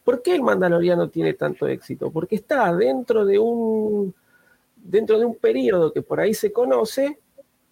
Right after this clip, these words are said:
pero de esos personajes, salvo los cameos que han aparecido, no se conocía nada. No sabíamos nada de quién era Din Djarin, no sabíamos nada de,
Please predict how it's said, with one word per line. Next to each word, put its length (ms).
pero 320
de 240
esos 220
personajes, 1000
salvo 400
los 200
cameos 580
que 80
han 120
aparecido, 760
no 120
se 100
conocía 460
nada. 480
No 80
sabíamos 460
nada 260
de 140
quién 180
era 200
Din 160
Djarin, 540
no 100
sabíamos 500
nada 440
de, 440